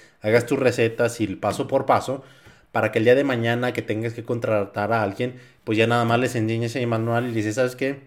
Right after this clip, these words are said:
Tú vas a hacer del paso uno al paso cinco y ya del paso seis al paso ocho, nueve, diez o al paso doce, yo voy a hacer todo, porque tú vas a hacer lo más sencillo y yo voy a hacer lo más difícil", y así poco a poco le vas empezando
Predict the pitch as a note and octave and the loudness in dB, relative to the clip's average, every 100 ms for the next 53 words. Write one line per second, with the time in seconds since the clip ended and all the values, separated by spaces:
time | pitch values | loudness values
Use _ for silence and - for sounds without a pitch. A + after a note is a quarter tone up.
0 | _ - B2+ A2+ C3 C3 B2+ C3 B2+ C#3 | _ 2 2 4 0 0 2 2 0 -2
1 | C#3 C#3 C#3+ C#3 A#2 B2+ C#3 C3 C3+ D#3 | -2 -2 -2 -2 -4 -6 -6 -8 -4 -4
2 | - - _ _ - G#2+ A#2 A#2+ A#2 A2+ | -4 -20 _ _ -2 4 4 4 0 -2
3 | A#2+ B2 B2+ C3 A#2+ A2+ B2+ B2 A#2+ G#2+ | -2 -2 0 -2 0 -2 -2 -4 -2 -2
4 | C3 - C#3 B2+ A#2+ A#2+ B2+ A#2 B2 B2+ | -2 -4 -6 -4 -2 -2 0 -2 -4 -6
5 | - G#2+ G#2+ A2 B2 C3 C3 D3 D3 - | -6 -6 -4 -4 0 0 2 -2 -2 -14
6 | _ _ A#2 A2 A2+ A2 A2+ - C#3 C#3 | _ _ 2 4 4 4 0 2 2 2
7 | C#3 - _ _ - - - B2 A#2+ A#2 | -6 -20 _ _ -6 -4 4 4 4 2
8 | A#2+ B2 C#3 B2+ A2+ C#3 C#3+ C3 A2 A2 | 2 2 2 0 -2 0 2 2 2 2
9 | G2+ G#2+ G#2+ G2+ F#2+ F#2 C#3+ C3+ C3+ C#3 | 0 -2 -2 -4 -6 -6 -6 -4 -6 -6
10 | A2 - E3+ B2 A2+ B2 B2 A#2+ C#3 A#2+ | -8 -6 -6 -6 -4 -2 -2 -2 -2 0
11 | F#2+ G2 G2+ G#2+ G2+ G2+ A2 B2+ | 0 -2 -4 -6 -6 -4 -4 -6